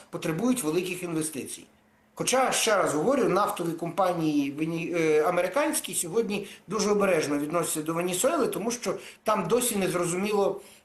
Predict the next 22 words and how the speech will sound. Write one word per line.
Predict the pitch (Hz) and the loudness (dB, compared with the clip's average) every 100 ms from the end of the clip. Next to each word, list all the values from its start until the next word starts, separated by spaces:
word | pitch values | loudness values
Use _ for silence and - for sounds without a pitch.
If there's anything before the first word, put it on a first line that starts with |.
| _ - | _ -8
м, | 147 147 139 135 131 | -2 0 -2 -6 -8
політичний | - 190 208 233 - 202 | -2 0 2 0 0 -2
устрій | 202 - 160 | -4 -4 -2
цієї | 156 175 180 175 | -2 0 0 0
країни | 175 196 294 285 160 131 - - - _ _ _ | 0 0 2 2 0 -2 -10 -18 -20 _ _ _
після | 208 - 185 | -6 -4 0
того, | 247 220 | 2 2
коли | 180 180 185 | 2 2 2
закінчаться | 170 202 175 175 165 | -2 -2 -4 -4 -2
оті | 151 170 | -2 -4
всі | 156 160 | -8 -8
процеси. | 165 165 143 120 - - _ _ _ | -8 -4 -2 -2 -6 -10 _ _ _
Чого? | - 190 165 | 0 2 2
Тому | 123 143 185 | 2 0 0
що, | - 196 190 180 - - _ - | 0 0 0 -2 -12 -20 _ 0
е, | 160 147 143 143 - _ _ - | 2 4 2 0 -12 _ _ -12
заяви | 160 196 196 233 208 | -4 0 2 2 2
того, | 214 220 208 | 2 2 2
що | - - | 2 -2
Трамп | 180 196 202 202 | -2 0 0 -2
хоче, | - 196 196 202 196 190 - | -2 0 0 2 4 4 4
е, | 175 170 | 2 2